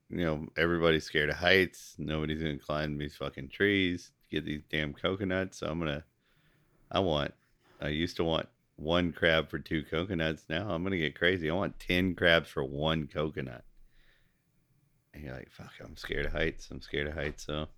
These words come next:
pay him ten crabs for one coconut. And then, you know, you do it a couple times and you're looking at it and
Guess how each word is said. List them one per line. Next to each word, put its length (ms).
pay 180
him 100
ten 280
crabs 520
for 160
one 220
coconut. 500
And 200
then, 480
you 140
know, 180
you 200
do 260
it 80
a 40
couple 280
times 460
and 80
you're 160
looking 360
at 160
it 140
and 200